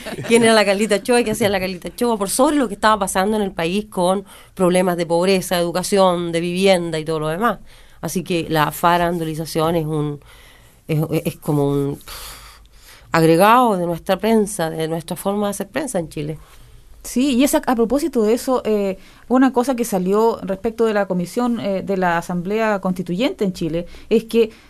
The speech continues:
Speaker 2: hay una, en esta campaña de desprestigio que viene desde los medios de, de difusión masiva y de distintos poderes fácticos, eh, se descubrió en una investigación periodística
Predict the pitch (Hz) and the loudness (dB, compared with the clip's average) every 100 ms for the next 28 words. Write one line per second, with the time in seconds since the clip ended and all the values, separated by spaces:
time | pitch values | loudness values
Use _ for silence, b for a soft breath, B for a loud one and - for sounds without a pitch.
0 | _ 214 254 277 - 240 226 220 - 233 | _ 4 4 4 2 2 4 2 2 2
1 | 262 220 220 - 269 285 262 233 247 214 | 2 2 2 4 4 4 4 4 2 -2
2 | 208 262 294 277 214 214 254 262 240 220 | -2 -2 0 0 -2 0 2 4 2 0
3 | 214 208 202 196 190 190 202 226 220 214 | 0 0 0 0 -2 -2 0 0 2 0
4 | 190 202 190 180 - 107 - - 175 185 | 0 -2 -2 -2 -4 -6 -8 -10 -6 -2
5 | 190 190 185 226 208 185 - 277 240 214 | -2 -2 0 2 2 -2 0 2 2 2
6 | 190 190 - 240 240 233 202 196 185 - | 2 0 0 0 0 0 0 2 0 -2
7 | 359 - 190 113 B B B B B 220 | -2 -2 -4 -4 B B B B B 4
8 | 233 208 - _ _ - - 269 262 254 | 6 4 -2 _ _ -14 2 4 4 0
9 | - 214 214 233 311 320 240 262 269 269 | -4 -4 0 2 2 2 4 4 4 0
10 | 247 220 208 269 285 254 220 254 269 214 | -2 -4 -2 -2 0 0 0 0 -2 -4
11 | 208 | -2